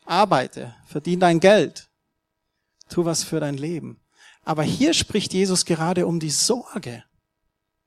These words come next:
Wir sollen schon unseren eigenen Lebensunterhalt verdienen,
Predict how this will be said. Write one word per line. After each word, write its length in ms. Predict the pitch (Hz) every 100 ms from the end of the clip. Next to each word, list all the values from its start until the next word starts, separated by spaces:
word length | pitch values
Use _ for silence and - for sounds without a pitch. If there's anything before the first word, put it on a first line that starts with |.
| _ _ _ _ _ _ _ _ -
Wir 100 | 147
sollen 220 | 165 220
schon 200 | - 269
unseren 260 | 294 165 147
eigenen 340 | 139 156 151
Lebensunterhalt 800 | 139 165 180 175 156 135 135 139
verdienen, 680 | - 131 160 233 175 214